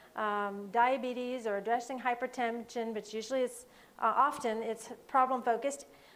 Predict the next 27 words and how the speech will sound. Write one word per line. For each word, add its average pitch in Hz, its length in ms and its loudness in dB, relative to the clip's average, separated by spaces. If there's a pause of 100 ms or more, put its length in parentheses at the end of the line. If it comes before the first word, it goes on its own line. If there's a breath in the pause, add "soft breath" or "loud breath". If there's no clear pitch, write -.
(120)
We 262 160 2
offer 269 320 6
cookie-cutter 320 640 2
solutions. 311 760 0
We 247 80 -4
follow 254 360 4
these 339 360 0 (100)
guidelines, 233 720 4
we 226 200 0
will 214 360 0 (220 loud breath)
improve 240 420 -2
our 214 320 2 (160)
high 240 120 2
blood 226 240 0
pressure. - 380 -2 (1040 loud breath)
And 262 280 4
then 277 280 2 (120)
it's 277 240 0
short-term. 311 560 2 (440)
There's 247 220 -2
no 277 140 2
support 311 540 2
after 240 280 4
this 233 200 -2
class 220 340 0
is 220 140 -4
over. 220 360 0